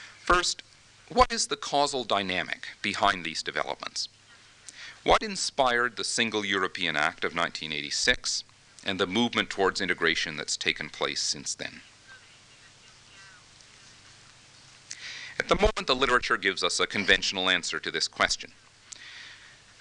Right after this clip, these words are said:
By and large, it's a functionalist answer.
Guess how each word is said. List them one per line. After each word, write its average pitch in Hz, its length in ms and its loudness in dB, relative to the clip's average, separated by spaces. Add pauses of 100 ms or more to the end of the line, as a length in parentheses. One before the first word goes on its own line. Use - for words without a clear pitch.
(240)
By 170 160 4
and 175 180 2
large, 95 380 4
it's - 200 -4
a 104 40 -2
functionalist 120 840 0
answer. 78 400 -2